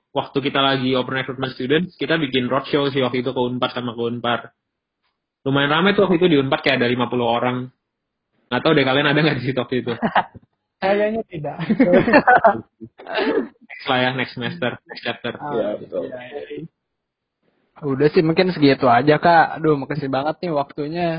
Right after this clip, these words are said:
Speaker 3: Menginspirasi banget sih sebenarnya buat, buat aku pribadi juga nih. Semoga yang lain juga yang ngedengerin ini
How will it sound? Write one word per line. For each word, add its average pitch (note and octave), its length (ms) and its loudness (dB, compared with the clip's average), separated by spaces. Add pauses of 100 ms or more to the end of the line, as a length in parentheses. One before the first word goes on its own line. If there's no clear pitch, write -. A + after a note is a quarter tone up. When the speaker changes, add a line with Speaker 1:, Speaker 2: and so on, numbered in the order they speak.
(240)
Speaker 3:
Menginspirasi D#3+ 640 0
banget F3 260 4
sih G3 100 -8
sebenarnya F3 520 0
buat, D#3 300 0
buat C#3 180 -4
aku C#3+ 240 -10
pribadi C#3 400 -2
juga C#3+ 240 -6
nih. F3+ 300 -4 (640)
Semoga D3+ 340 4
yang E3+ 160 6
lain D3+ 180 4
juga D#3 140 4
yang F3 140 2
ngedengerin D3+ 460 2
ini F3+ 200 -2